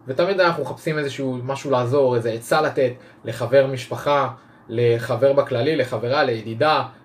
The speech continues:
למישהו מהבית ספר, למישהו מהעבודה, תמיד יש לנו ערך להוסיף לאחרים. תנסו את השיטה הזאת. תראו, אמ, תבואו לבן אדם, תגידו, "וואי, אני נורא מעריך את העבודה שלך, אתה עושה איקס, וואי, זד,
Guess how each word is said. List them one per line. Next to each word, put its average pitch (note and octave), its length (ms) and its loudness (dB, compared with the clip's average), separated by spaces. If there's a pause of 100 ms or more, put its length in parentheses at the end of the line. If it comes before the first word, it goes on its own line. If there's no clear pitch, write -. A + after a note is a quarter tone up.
למישהו B2+ 340 -4
מהבית A#2+ 280 -2
ספר, D3+ 420 2
למישהו C3+ 320 -6
מהעבודה, B2 680 0 (680)
תמיד E3+ 280 0
יש E3+ 220 4
לנו D3 640 0
ערך D3+ 260 2
להוסיף C#3 320 0
לאחרים. D3 500 0 (380)
תנסו E3+ 340 0
את B3 60 4
השיטה B3 320 4
הזאת. D3 300 2 (680)
תראו, D#3+ 380 6 (340)
אמ, D3 60 -6 (380)
תבואו D3+ 300 4
לבן E3 220 6
אדם, D#3 320 2
תגידו, D3+ 540 2
"וואי, D3+ 220 4
אני C3 100 -2
נורא B2 200 -2
מעריך C3+ 240 -2
את - 40 -8
העבודה B2 320 0
שלך, - 160 -6
אתה A#2 240 0
עושה A2 200 -6
איקס, B2+ 280 -8
וואי, A2 160 -6
זד, A#2 140 0